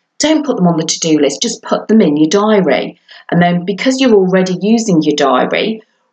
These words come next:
when you look at it, you'll know that that task needs to be done there and then. You don't need to keep seeing it on your to-do list. So that's the first tip,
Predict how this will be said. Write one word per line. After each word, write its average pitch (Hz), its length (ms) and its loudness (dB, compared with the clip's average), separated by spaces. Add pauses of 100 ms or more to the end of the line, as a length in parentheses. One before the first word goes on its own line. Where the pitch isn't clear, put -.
(100)
when 170 180 2
you 285 120 4
look 185 260 0
at 175 240 -6
it, 202 160 2
you'll 196 260 4
know 175 240 4
that - 200 -4
that 180 260 -2
task 156 420 -6
needs 151 320 0
to 180 100 -8
be 180 120 2
done 151 340 0
there 143 300 2
and 156 200 -2
then. 165 360 0 (400)
You 180 180 0
don't 226 320 0
need 202 280 2
to - 80 -10
keep - 260 -6
seeing 160 320 2
it 156 160 -2
on 156 140 2
your 156 180 4
to-do 156 380 0
list. 131 580 -4 (1080)
So 165 180 -2
that's 214 200 -4
the - 260 -8
first 202 360 0
tip, 156 300 -4